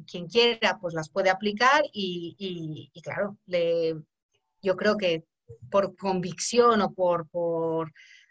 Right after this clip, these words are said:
eh, por querer plantear una cosa, digamos, con, con una base formal, científica, que, que ha estado probada, más que científica, que ha estado probada, ¿no?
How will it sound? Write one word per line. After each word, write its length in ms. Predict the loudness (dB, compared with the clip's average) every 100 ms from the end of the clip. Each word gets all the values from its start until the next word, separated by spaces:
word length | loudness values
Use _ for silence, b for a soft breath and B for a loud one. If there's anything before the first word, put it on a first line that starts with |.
| B -8
eh, 420 | -2 -2 -2 -6
por 160 | -8 -6
querer 300 | -2 0 2
plantear 480 | 2 0 2 2 2
una 180 | -2 -2
cosa, 480 | -2 -2 -6 -10 -10 _ _ _ _ _ -10 -6
digamos, 360 | -4 -2 -2
con, 340 | -2 -4 -2 -6
con 240 | -6 -4
una 180 | -2 2
base 680 | 2 2 -2 -2 0 0 -2 -6 -12 -16 -18 _ _ -20 -8
formal, 440 | 0 2 4 4 4
científica, 720 | 2 0 0 0 0 0 0
que, 280 | -2 -4 -2
que 80 | -2
ha 60 |
estado 280 | -2 0 0
probada, 440 | 4 4 4 2 -2
más 180 | -6
que 100 | -6
científica, 440 | -6 -4 -2 -2 -2
que 80 | -2
ha 20 |
estado 340 | -4 0 0
probada, 520 | 2 0 2 0 -2
¿no? 240 | -6 -10